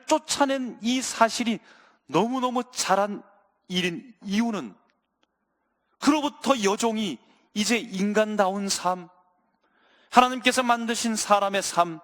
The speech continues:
하나님의 형상을 회복해 되어지는 일이 되었다는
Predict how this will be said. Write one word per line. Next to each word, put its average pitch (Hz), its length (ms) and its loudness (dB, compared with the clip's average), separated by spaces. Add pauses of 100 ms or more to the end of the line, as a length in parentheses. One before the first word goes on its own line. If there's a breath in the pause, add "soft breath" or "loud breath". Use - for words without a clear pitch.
(300 loud breath)
하나님의 214 360 4
형상을 277 800 0 (100)
회복해 302 420 -2
되어지는 233 680 -2
일이 208 320 -2 (420 soft breath)
되었다는 135 580 -4